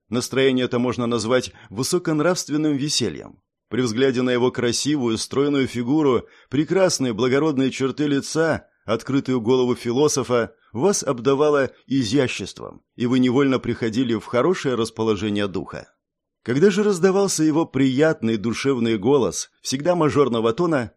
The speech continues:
вы невольно и уже на все время беседы с ним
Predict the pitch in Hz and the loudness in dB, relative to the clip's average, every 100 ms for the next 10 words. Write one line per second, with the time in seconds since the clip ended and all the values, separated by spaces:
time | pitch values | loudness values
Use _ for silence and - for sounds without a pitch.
0 | _ - 135 208 135 147 151 139 170 151 | _ -6 -2 -2 0 0 2 4 4 4
1 | 131 135 139 113 139 143 139 - 185 151 | 2 2 2 2 2 0 -2 0 2 2
2 | 156 151 107 120 - 147 127 113 127 160 | 0 0 0 -2 -2 -2 -2 -2 0 0
3 | 143 | 0